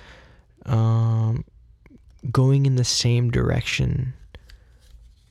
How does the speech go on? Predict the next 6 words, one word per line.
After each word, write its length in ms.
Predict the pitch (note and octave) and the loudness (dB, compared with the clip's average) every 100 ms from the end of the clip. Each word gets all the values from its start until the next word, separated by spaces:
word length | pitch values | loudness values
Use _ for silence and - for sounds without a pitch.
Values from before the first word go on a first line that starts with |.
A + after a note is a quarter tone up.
| _ - | _ -10
Um, 760 | B2+ B2+ A#2+ A#2+ A#2+ A#2 A#2+ - - - - - _ - - - - - - - - - _ _ - _ _ _ - - _ _ _ A2 | -4 -2 0 0 0 -2 -4 -8 -18 -20 -20 -20 _ -20 -20 -20 -20 -20 -20 -20 -20 -20 _ _ -20 _ _ _ -20 -20 _ _ _ -4
hmm. 340 | B2 A2+ G2 G2 - - - - - - - _ - - | 0 0 0 -4 -8 -12 -18 -20 -20 -20 -20 _ -10 -2
I 100 | B2+ | 0
apologize, 500 | B2+ A#2+ A#2+ A2 G#2 | 4 2 2 0 0
but 140 | A2+ | 0
I, 340 | G#2 G2+ G2+ | 0 0 -4